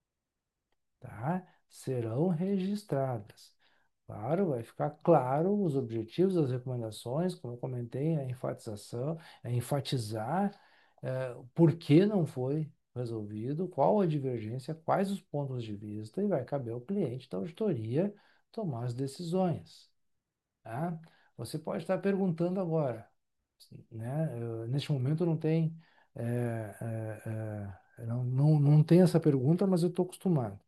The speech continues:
É, "Rafael, mas isso é comum?" Gente, na minha experiência de vinte anos em auditoria, não é muito comum.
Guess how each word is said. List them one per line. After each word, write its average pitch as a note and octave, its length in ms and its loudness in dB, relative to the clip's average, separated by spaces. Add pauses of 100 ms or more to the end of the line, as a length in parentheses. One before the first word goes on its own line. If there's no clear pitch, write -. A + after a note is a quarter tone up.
(520)
É, B2 320 -2
"Rafael, E3+ 340 4
mas E3 800 4
isso F3+ 200 4
é F#3 80 10
comum?" E3 480 8 (800)
Gente, D#3 420 -2 (400)
na E3+ 180 6
minha G#3 640 8 (720)
experiência B2 720 -2
de A2 120 -6
vinte E3 320 0
anos C#3 300 -2
em A#2 60 -6
auditoria, A#2 640 -6 (600)
não F#3 260 6
é D#3+ 200 0 (800)
muito D3+ 220 4
comum. C3 340 0